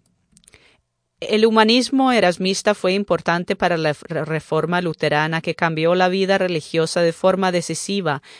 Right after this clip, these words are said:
en gran parte de Europa germana a partir del siglo dieciséis.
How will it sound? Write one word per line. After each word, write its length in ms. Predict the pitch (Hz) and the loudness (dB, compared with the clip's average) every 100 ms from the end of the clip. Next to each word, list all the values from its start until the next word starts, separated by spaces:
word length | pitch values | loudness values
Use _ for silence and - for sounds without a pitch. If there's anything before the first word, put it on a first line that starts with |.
| - | -2
en 160 | 226 | 0
gran 320 | 220 233 233 | 4 4 4
parte 400 | 220 190 185 196 | 2 0 0 -2
de 80 | 185 | 0
Europa 400 | 165 156 160 - | 0 0 0 -2
germana 640 | - 165 147 151 151 139 147 - | -4 -6 -4 -4 -4 -6 -8 -16
a 120 | - 170 | -2 0
partir 400 | 160 160 160 151 | 0 -2 -6 -2
del 120 | 160 | -4
siglo 320 | - 151 147 | -4 -4 -4
dieciséis. 840 | 143 147 - - - - - - | -4 -6 -8 -10 -10 -10 -12 -20